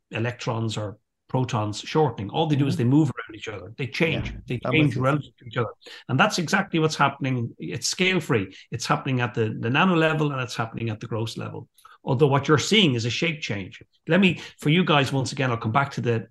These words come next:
Speaker 1: the slinky. People can go out and buy a slinky in a toy store. Um, and if you buy that slinky and you hold it on either end and you pull it, you'll see that you're able to bring your hands apart. And the slinky looks like it's lengthening, but nothing's lengthening,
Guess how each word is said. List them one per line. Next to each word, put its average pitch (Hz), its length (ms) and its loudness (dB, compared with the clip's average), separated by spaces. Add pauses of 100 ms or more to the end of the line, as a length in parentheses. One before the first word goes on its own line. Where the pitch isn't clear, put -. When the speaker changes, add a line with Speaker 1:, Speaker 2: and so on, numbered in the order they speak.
Speaker 1:
the 120 60 -8
slinky. 143 600 0
People 185 280 0
can 110 420 -2
go 123 120 0
out 135 160 -2
and 113 100 -4
buy 120 140 -2
a 110 60 -2
slinky 127 420 -4
in 110 80 0
a 104 60 -4
toy 139 240 -2
store. 131 560 -2 (580)
Um, 110 480 0 (100)
and 120 100 -4
if 110 120 -8
you 202 200 -2
buy 175 220 4
that 143 200 0
slinky 120 640 -2 (360)
and 123 140 0
you 123 80 0
hold 165 280 6
it 147 80 -2
on 131 120 2
either 117 300 2
end 120 180 2
and 110 140 0
you 110 80 0
pull - 400 0
it, - 60 -12 (680)
you'll 180 200 6
see 147 260 4
that 127 280 0 (160)
you're 131 220 2
able 123 220 2
to 127 260 2
bring 131 260 0
your 127 100 4
hands 131 320 2
apart. 98 420 -8
And 123 200 -2
the 123 60 -2
slinky 165 480 2
looks 131 240 -2
like 120 180 -2
it's 113 140 -8
lengthening, 139 560 2
but 135 140 -6
nothing's 151 420 2
lengthening, 120 420 -4